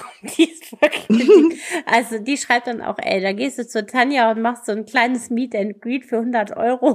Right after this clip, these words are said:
Speaker 1: oder so. Und
Speaker 2: Mhm,
Speaker 1: die quatscht
Speaker 2: genau.
Speaker 1: dir direkt so einen achthundert Euro Workshop <laughs> auf die Backe.
Speaker 2: Oh, war das peinlich. Und der Chris so: "Die rufst du jetzt an?" Sag ich: "Nee, die ruf ich nicht an.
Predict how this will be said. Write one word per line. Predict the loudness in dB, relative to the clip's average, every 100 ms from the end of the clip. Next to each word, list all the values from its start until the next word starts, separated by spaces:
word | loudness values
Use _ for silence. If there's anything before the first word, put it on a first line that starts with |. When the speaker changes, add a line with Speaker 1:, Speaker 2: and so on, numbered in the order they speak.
| 2
Speaker 1:
oder | 2 2
so. | 2 2
Und | 6
Speaker 2:
Mhm, | 8 6
Speaker 1:
die | 4 -4
quatscht | 0
Speaker 2:
genau. | 2 2
Speaker 1:
dir | 0 0
direkt | 0 -2 -2
so |
einen | -4
achthundert | -4 -6 -4 -4 -4 -6 _
Euro | -2 0 2 0 0
Workshop | -2 -4 -6 -6 -4
<laughs> |
auf | -4 -4 -8
die | -10 -12
Backe. | -4 -4 -4 -16 -16 -16 _ _ -12 _ _ _ _ _ _ _ 4
Speaker 2:
Oh, | 4 2
war | -4
das | -8 -6
peinlich. | -2 0 0 0
Und | 2
der | 2
Chris | 4 0
so: | 2
"Die | -4 -4
rufst | -4 -4 -2
du |
jetzt | -4 0
an?" | -2 0
Sag | -4
ich: | -4
"Nee, | -6
die | -6
ruf | -8 -8
ich |
nicht | -8 -8
an. | -8